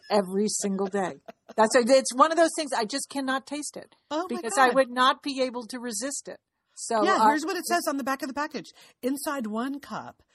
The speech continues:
Speaker 2: we've gathered all the ingredients you need to create your very own delicious all-natural Belgian chocolate souffle cake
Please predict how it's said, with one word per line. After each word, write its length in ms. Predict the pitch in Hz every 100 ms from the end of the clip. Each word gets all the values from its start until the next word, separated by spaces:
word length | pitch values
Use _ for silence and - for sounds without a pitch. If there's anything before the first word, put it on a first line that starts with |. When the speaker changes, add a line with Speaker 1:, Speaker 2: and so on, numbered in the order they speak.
| _ _
Speaker 2:
we've 180 | 220 202
gathered 500 | 214 202 185 185 170 _
all 360 | 190 196 247 294
the 200 | 302 302
ingredients 720 | 269 196 190 180 170 180 -
you 100 | 220
need 300 | 208 190 180
to 100 | -
create 540 | - - 240 226 226
your 160 | 208 185
very 500 | 175 190 240 269 277
own 240 | 226 233
delicious 640 | 214 196 180 165 180 180 - _ _ _ _
all-natural 1500 | 220 233 262 285 269 220 208 196 190 - - 175 160 156 - -
Belgian 880 | 175 180 196 202 185 208 208 208 - _
chocolate 460 | 233 226 - 220 -
souffle 560 | - 247 220 226 202 190
cake 440 | - 165 175 -